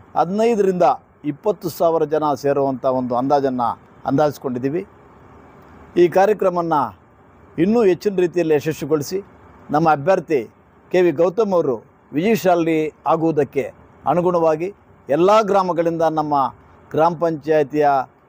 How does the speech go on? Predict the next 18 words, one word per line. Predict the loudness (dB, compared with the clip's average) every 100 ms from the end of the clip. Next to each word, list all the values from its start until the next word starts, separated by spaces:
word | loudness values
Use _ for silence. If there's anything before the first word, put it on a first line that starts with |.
| -4
ಸದಸ್ಯರು, | 0 0 0 -2 -2 -6 _ _
ಅಧ್ಯಕ್ಷರುಗಳು, | -4 -2 -2 -2 0 0 -2 _ -20 -20 -20 -10 0
ತಾಲೂಕ್ | 2 2 0
ಪಂಚಾಯತಿ, | -2 0 0 0 -2 -2 -6 -20 -16 -4
ಜಿಲ್ಲಾ | 2 2
ಪಂಚಾಯತಿ | 0 0 0 0 -2
ಮಾಜಿ | -2 0 -2
ಸದಸ್ಯರುಗಳು | 0 -2 -2 0 0 0 -6 -20 -20 -12 -6
ಮತ್ತು | -4 0 0
ಮುನ್ಸಿಪಲ್ | 0 -8 -4 -4
ಕೌನ್ಸಿಲರ್ಗಳು, | -2 -4 -2 -2 0 -2 -4 -14 -20 -20 -20 -6
ವಿಶೇಷವಾಗಿ | 2 4 4 4 2 4 0 0 -6 _ _ _
ಕಾಂಗ್ರೆಸ್ | -2 0 0 0
ಪಕ್ಷದ | -6 -2 2 4 2
ಮುಂಚೂಣಿ | -2 -4 -2 0
ಘಟಕಗಳಾದಂಥ | 0 -2 -2 -2 0 0 0
ಕಾರ್ಮಿಕ | -2 0 -2 -2 -4
ಇಲಾಖೆ | 0 0 0 -4 -6